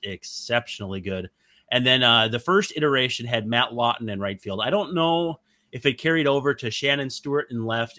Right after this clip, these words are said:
and Jones in right. I don't think so, 'cause Shannon Stewart wasn't, uh, necessarily a great defensive left fielder, but that Soul Patrol was probably the most recent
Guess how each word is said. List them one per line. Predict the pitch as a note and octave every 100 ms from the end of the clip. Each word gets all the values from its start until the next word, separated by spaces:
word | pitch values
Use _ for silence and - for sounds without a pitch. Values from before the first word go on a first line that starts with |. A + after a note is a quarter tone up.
| A#2
and | A2+ G2+ G2+ F2+ -
Jones | C3 B2+ C#3+ D3
in | D3+
right. | D3 D#3
I | C3
don't | E3+ -
think | C3+
so, | -
'cause | G#2 G#2+ - - _ _ _
Shannon | - F#3 F3+
Stewart | - D#3+ D3 B2
wasn't, | B2 A#2+ A2
uh, | A2 G#2
necessarily | G#2+ - B2 G#2+
a |
great | F#2 A2 G2+
defensive | G#2+ A2+ G2+ G2
left | G#2 -
fielder, | A2+ G2
but | F2+ A#2+ A#2 _ _ _
that | D3 F3+ - _
Soul | - - G3+
Patrol | F3+ D3+ C#3+ A#2
was | A#2
probably | - D#3 D#3+ D#3
the | C3+
most | C3+ C#3 -
recent | A#2 C3+ - C3